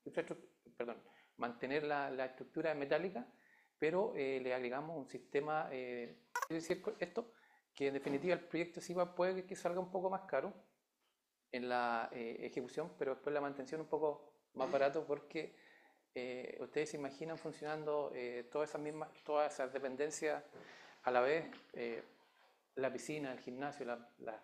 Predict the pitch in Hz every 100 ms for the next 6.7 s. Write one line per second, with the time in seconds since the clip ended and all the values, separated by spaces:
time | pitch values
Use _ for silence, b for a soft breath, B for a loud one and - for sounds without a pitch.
0 | - 127 120 123 139 139 123 117 - 143
1 | 139 139 131 B B B - 127 120 131
2 | 143 151 B B B B 127 123 127 156
3 | 156 151 139 - 165 151 147 147 139 131
4 | 139 - - 131 - 427 359 151 - 190
5 | - - 156 120 - 156 - 139 - 139
6 | 135 139 151 110 139 -